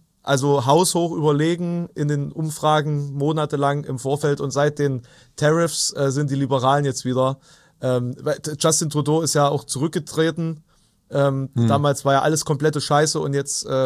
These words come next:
Speaker 1: haben die Liberalen wieder gewonnen.
Speaker 2: Ach, das hab ich gar
Speaker 1: So,
Speaker 2: nicht
Speaker 1: so
Speaker 2: mitgekriegt,
Speaker 1: auf der
Speaker 2: dass in Kanada eine Wahl
Speaker 1: Fuck-Trump-Welle
Speaker 2: war.
Speaker 1: sozusagen. Gestern war's, glaub ich.
Speaker 2: Ach, okay. Die wählen am Dienstag, echt?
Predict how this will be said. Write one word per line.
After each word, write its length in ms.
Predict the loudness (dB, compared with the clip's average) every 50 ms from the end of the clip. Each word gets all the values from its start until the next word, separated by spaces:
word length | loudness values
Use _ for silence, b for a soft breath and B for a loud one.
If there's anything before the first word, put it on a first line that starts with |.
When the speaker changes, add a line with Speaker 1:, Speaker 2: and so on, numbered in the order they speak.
| 0
Speaker 1:
haben 140 | 0 -2 -4
die 140 | -4 -4 -4
Liberalen 360 | -4 -4 -2 -2 0 -2 0
wieder 160 | -2 -2 -2
gewonnen. 240 | -2 -4 -6 -6 -8 -12 _ -20 -20 -20 -20 _ _ _ _ _ _ _ _ _ _ _ _ _ _ _ _ _ _ _ _ _ _ _ b b b b b b b b b b _
Speaker 2:
Ach, 260 | 2 2 2 2 0
das 180 | -2 -2 0 2
hab 120 | 2 0
ich 120 | 0 0 2
gar 180 | 4 4 4 4
Speaker 1:
So, 60 | 2
Speaker 2:
nicht 80 | 0 2
Speaker 1:
so 100 | 4 4
Speaker 2:
mitgekriegt, 80 | 4 4
Speaker 1:
auf 140 | 2 2 4
der 100 | 4 4
Speaker 2:
dass 80 | 4 4
in 60 | 4
Kanada 480 | 4 4 4 4 2 2 4 4 4 4
eine 200 | 4 0 0 0
Wahl 200 | 2 4 4 4
Speaker 1:
Fuck-Trump-Welle 140 | 4 2
Speaker 2:
war. 60 | 0 0
Speaker 1:
sozusagen. 540 | -2 -6 -6 -6 -6 -4 -4 -4 -4 -2
Gestern 320 | -2 -2 -2 -2 -4 -4 -4
war's, 180 | -6 -6 -6
glaub 200 | -8 -8 -8 -8
ich. 160 | -10 -14 -16 _ _ _ _ _ _ _ _ _ _ _ _ _ _ _ _ _ _ _ _ _ _ -8
Speaker 2:
Ach, 760 | -6 -4 -2 -2 -2 -2 -2 -2 -4 -4 -6 -8 -12 -16 -16 -18
okay. 500 | -18 -16 -12 -10 -6 -4 -4 -4 -4 -6 -8 _ _ _ _ _ _ _ _
Die 120 | -6 -4 0
wählen 280 | 2 2 2 2 2
am 180 | 0 -2 -4 -4
Dienstag, 760 | -4 -2 -2 -2 -2 -4 -6 -4 -2 0 0 0 -2 -4 -8
echt? 360 | -8 -8 -8 -10 -14 -20